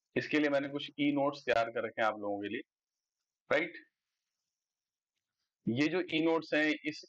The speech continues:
ई नोट्स का जो पता होगा, वो मैं आप सभी को, बाकी users को, अ, इस video के last में दे दूंगा, वो video के अंत में आपको दिखाई दे जाएगा, ठीक है?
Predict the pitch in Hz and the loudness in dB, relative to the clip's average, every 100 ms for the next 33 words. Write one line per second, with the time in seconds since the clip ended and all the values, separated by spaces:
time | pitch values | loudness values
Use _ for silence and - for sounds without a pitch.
0 | 156 151 151 156 - 147 143 139 127 135 | 0 2 2 0 0 0 0 0 2 4
1 | 123 123 127 123 123 123 120 - 120 117 | 2 2 0 0 0 2 2 0 -4 -4
2 | 113 117 117 104 107 107 117 107 113 117 | 0 2 2 2 0 0 -6 -4 -2 -2
3 | - 117 135 - _ _ _ _ - 113 | -2 -2 -2 -4 _ _ _ _ -4 2
4 | 110 - 127 117 113 120 123 123 117 113 | 2 0 -4 -6 -2 0 2 2 4 4
5 | 117 127 120 107 107 135 180 180 139 123 | 2 -2 -6 -4 -2 2 2 0 -2 -2
6 | 127 127 - 120 117 120 113 110 - 156 | -2 -4 -2 -4 -2 0 0 0 -4 -4
7 | 120 107 104 98 98 98 95 98 - - | 0 -2 -2 -6 -2 -2 -2 -6 -6 -4